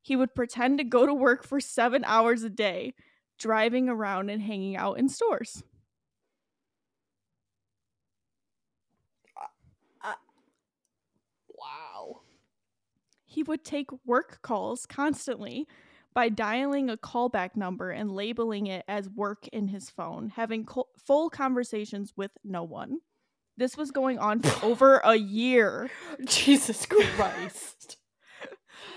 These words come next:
Speaker 2: It keeps getting worse.
Speaker 1: Paying mortgage with credit cards,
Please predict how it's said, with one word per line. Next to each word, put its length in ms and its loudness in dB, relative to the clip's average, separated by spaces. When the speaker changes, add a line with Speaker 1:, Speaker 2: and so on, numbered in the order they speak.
Speaker 2:
It 120 2
keeps 340 -6
getting 460 -8
worse. 640 -6
Speaker 1:
Paying 420 4
mortgage 400 2
with 160 -4
credit 260 -2
cards, 420 -4